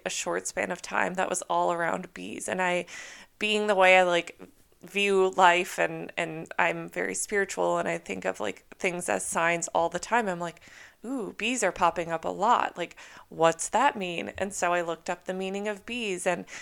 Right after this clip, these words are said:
it was about, like, abundance and how your hard work is paying off and things are coming into fruition. And it was just, like, to me, th-, just this beautiful sign. I just was like, "Oh,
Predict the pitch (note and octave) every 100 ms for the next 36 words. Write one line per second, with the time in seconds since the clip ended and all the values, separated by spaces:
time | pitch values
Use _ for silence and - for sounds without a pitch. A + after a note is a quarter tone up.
0 | - - F#3 F3+ F#3 F#3 F#3 F3 E3+ -
1 | E3+ - - - _ - F3+ G3+ A3 G#3+
2 | G3 F#3 F3 E3+ - F3+ F3 F3 F3 -
3 | F3+ F3 F3 F3+ F3+ - G#3+ G3 G3 F#3+
4 | - F#3+ F3+ - _ _ - - G3+ G3+
5 | G3 F#3 F#3+ F3+ - F3+ F3 F#3 - G3
6 | G3 F#3+ - F#3+ F#3 F3+ E3+ - - F#3+
7 | G3+ G3+ - F3 F3 E3+ F#3 F#3 - -
8 | G3+ G3+ - - - - - - _ _
9 | - G#3+ F#3+ F#3 A3+ C4 A#3 G#3+ - G#3
10 | - F#3 F3+ - F3+ F3 F3 - _ _
11 | _ _ - - - - - - _ _
12 | - G3+ G3 G3 G3 F#3+ F#3+ F#3 - G#3